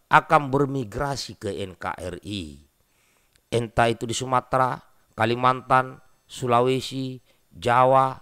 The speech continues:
Maluku hingga Papua. Apa yang harus kita siapkan sekarang? Yang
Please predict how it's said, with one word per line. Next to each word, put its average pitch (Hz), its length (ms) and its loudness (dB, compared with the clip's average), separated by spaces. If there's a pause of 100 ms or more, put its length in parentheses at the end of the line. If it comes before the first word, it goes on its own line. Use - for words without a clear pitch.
(400)
Maluku 123 480 0
hingga 95 320 -6
Papua. 78 560 -10 (1040)
Apa 127 320 -2
yang 87 160 -6
harus 104 240 2
kita 127 160 0
siapkan 147 400 2
sekarang? 180 400 0 (1500)
Yang 120 140 -8